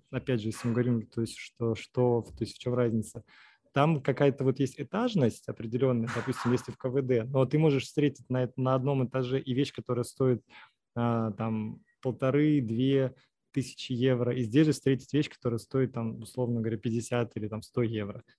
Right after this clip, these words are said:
Там микс немножко по-другому строится. Здесь мы так пробуем делать, но не работает. То есть на самом деле у нашего покупателя, вот четко еще видимо там с советских времен, то есть категория, которая покупает за пять тысяч рублей, она, она идет туда, где есть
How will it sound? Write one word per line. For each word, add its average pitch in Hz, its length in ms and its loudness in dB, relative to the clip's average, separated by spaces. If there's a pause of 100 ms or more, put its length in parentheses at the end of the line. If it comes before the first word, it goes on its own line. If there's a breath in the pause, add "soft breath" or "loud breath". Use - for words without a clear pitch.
Там 127 160 0
микс 143 240 -2
немножко 127 320 -4
по-другому 120 440 0
строится. - 520 -12 (420 soft breath)
Здесь 139 360 4
мы 151 100 6
так 139 200 2
пробуем 131 420 2
делать, 165 360 0
но 123 100 -2
не 147 120 -4
работает. 113 580 -8
То - 80 -20
есть - 100 -16
на 113 60 -12
самом 135 280 0
деле 127 180 2
у 123 40 2
нашего 131 420 0
покупателя, 139 600 -2
вот 127 120 0
четко - 340 -2
еще - 180 -10
видимо 113 240 -2
там 107 160 -8
с - 80 -18
советских 127 600 -4
времен, 170 440 0 (440 loud breath)
то - 60 -8
есть 113 100 -6
категория, 135 440 4
которая 123 300 -2
покупает 120 400 -2
за 113 100 0
пять 117 220 -4
тысяч - 280 -8
рублей, 131 300 -2
она, 135 380 -4
она 127 280 -2
идет 123 220 -2
туда, 120 240 -4
где 110 200 -6
есть 117 260 -4